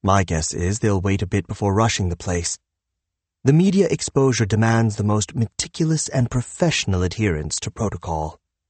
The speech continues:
We're all on display, one might argue, or I am arguing, including, unfortunately,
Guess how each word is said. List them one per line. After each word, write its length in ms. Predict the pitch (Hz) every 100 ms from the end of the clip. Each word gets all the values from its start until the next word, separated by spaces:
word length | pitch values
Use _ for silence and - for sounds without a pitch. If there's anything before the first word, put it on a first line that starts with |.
| _ _ _ _ _ _ _ _ _ _
We're 240 | 101 123 139
all 260 | 151 143
on 160 | 113 90
display, 580 | 85 - - 90 85 82 _ _
one 240 | 87 90
might 240 | 87 85 -
argue, 460 | 95 87 87 101 - _ _ _ -
or 160 | 101
I 200 | 110 123
am 160 | 98 82
arguing, 560 | 82 78 76 90 113 - - -
including, 600 | 156 147 180 226 156 117
unfortunately, 920 | 113 117 - 147 127 - 87 - 95